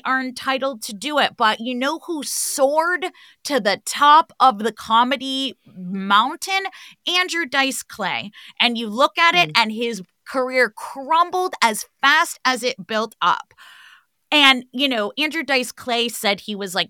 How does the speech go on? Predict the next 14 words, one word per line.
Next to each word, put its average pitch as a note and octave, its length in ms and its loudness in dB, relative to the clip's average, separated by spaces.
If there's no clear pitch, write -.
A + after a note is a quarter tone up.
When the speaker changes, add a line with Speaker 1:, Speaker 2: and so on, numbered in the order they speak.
Speaker 1:
playing G3+ 360 -4
a F#3 80 -8
character, F3 640 -4
you F#3+ 180 -8
know, F#3 120 -2
very F#3 400 -6
Andy F#3+ 360 -4
Kaufman, G#3+ 640 4
very F3+ 280 -4
Sam F3 400 -8
Speaker 2:
Yeah. B3+ 160 -4
Speaker 1:
Kinison, G3 680 0
Bobcat, F#3+ 600 4
Speaker 2:
Yeah. F#3 420 4